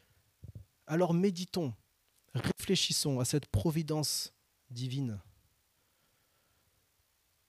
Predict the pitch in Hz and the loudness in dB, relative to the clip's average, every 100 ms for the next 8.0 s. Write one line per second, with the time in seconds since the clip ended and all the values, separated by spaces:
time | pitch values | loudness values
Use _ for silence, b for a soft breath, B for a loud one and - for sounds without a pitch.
0 | _ _ _ _ _ _ _ _ _ _ | _ _ _ _ _ _ _ _ _ _
1 | _ _ _ _ _ _ _ _ _ - | _ _ _ _ _ _ _ _ _ -6
2 | 139 - 139 160 151 135 113 147 151 139 | -2 0 4 6 6 6 4 6 6 6
3 | 127 - 131 - 120 139 135 123 - _ | 4 2 0 0 0 2 2 0 -2 _
4 | _ _ _ - - 131 - 120 120 - | _ _ _ -4 -2 0 2 2 2 -2
5 | _ 110 120 123 120 - 143 117 120 139 | _ 2 6 6 4 2 0 2 2 2
6 | - 135 - 170 151 113 113 - _ - | 0 -2 2 2 2 2 -2 -2 _ -10
7 | - 123 120 - 120 117 110 110 107 | -2 0 0 0 -2 0 0 2 0